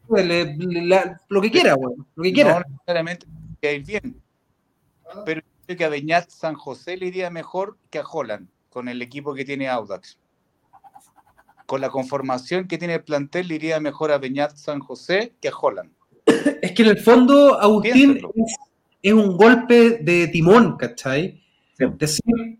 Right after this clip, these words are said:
Speaker 1: "Estoy trayendo filete", ¿cachai? Estoy trayendo filete. Porque puede funcionar o no, eso estamos claros. No lo sabemos. Pero estoy dando una
Speaker 3: Una
Speaker 1: declaración
Speaker 3: señal.
Speaker 1: de principio, una señal potentísima,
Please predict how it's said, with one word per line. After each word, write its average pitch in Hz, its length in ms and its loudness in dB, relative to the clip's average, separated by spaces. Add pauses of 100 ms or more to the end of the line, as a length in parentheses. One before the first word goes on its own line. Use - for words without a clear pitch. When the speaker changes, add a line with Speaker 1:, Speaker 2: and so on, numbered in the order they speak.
(1040)
Speaker 1:
"Estoy 220 800 2
trayendo 220 520 4
filete", 170 540 0 (280)
¿cachai? 156 400 -8
Estoy 196 220 -6
trayendo 208 260 2
filete. 156 440 -2 (260)
Porque 160 240 -2
puede 233 240 6
funcionar 240 460 4
o 262 60 6
no, 202 400 2 (120)
eso 180 220 -4
estamos 196 300 2
claros. 220 340 2 (600)
No 185 140 4
lo 214 80 4
sabemos. 190 540 2 (920)
Pero 147 200 0
estoy 269 600 4 (300)
dando 220 960 2 (540)
una - 100 -14 (840)
Speaker 3:
Una 185 180 4
Speaker 1:
declaración 190 500 4
Speaker 3:
señal. 202 160 -10
Speaker 1:
de - 240 -20
principio, 147 500 0
una 151 200 0
señal 180 340 0
potentísima, 165 880 0